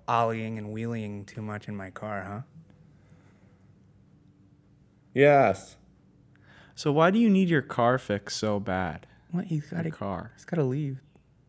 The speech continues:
Speaker 2: Yes.
Speaker 3: But why does he have to leave the city? I thought
Speaker 2: I
Speaker 3: he
Speaker 2: crash
Speaker 3: lived here.
Speaker 2: landed.
Speaker 1: He crashed here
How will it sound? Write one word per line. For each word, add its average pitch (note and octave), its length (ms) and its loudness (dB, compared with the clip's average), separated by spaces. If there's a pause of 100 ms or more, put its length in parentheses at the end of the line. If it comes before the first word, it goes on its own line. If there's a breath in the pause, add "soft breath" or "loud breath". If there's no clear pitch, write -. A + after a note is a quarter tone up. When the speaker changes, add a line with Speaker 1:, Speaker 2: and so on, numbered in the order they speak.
(540)
Speaker 2:
Yes. B2+ 400 4
Speaker 3:
But C#3 60 4
why D3+ 160 10
does D3 120 4
he C#3 80 2
have C3 140 2
to A#2+ 80 -2
leave A#2+ 260 0
the G#2+ 100 -6
city? B2 520 -4 (520)
I C3 60 -8
thought D3 140 6
Speaker 2:
I C#3+ 40 10
Speaker 3:
he C3 60 6
Speaker 2:
crash D#3+ 200 12
Speaker 3:
lived D#3 100 6
here. D#3 80 10
Speaker 2:
landed. D#3 500 6 (300)
Speaker 1:
He C#3+ 80 -6
crashed F#3+ 520 4
here A2 320 -4